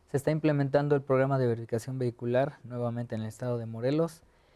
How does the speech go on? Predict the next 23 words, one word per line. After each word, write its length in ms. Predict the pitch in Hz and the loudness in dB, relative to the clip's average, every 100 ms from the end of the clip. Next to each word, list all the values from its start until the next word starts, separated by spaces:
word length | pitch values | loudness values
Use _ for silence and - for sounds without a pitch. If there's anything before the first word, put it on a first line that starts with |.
| _ _ _ | _ _ _
el 240 | - 143 - | 2 4 4
cual, 400 | - 175 175 175 | 4 4 6 4
a 60 | 165 | 4
diferencia 500 | 156 160 175 180 185 | 6 4 4 4 6
del 200 | 170 151 | 6 4
anterior, 540 | 147 151 147 147 156 - _ - | 4 4 6 4 2 -8 _ -10
tiene 500 | - 156 156 160 160 | 0 2 4 4 4
más 540 | 151 147 156 156 - - | 2 4 2 0 -6 -6
mecanismos 580 | 143 139 147 147 147 139 | -2 2 2 2 0 0
de 120 | 135 | 0
seguridad 680 | - 127 127 127 127 131 135 | 2 0 2 2 4 2 2
para 200 | 131 123 | 0 0
el 100 | 123 | -2
control 480 | 120 120 123 127 127 _ | -6 -6 0 0 0 _
de 180 | 135 127 | -2 0
la 120 | 123 | 0
información, 760 | 123 - 120 127 127 139 139 135 _ _ - | -2 -2 -2 -2 -4 -4 -6 -8 _ _ -4
para 520 | 120 117 117 113 113 | 0 2 0 0 -2
que 80 | - | -2
la 80 | 123 | -2
información 560 | 120 123 123 123 135 131 | 0 -2 -2 -2 -4 -2
sea 280 | 139 131 | 0 0
confiable, 680 | 123 127 123 139 131 123 117 | 0 -4 -2 0 2 0 -4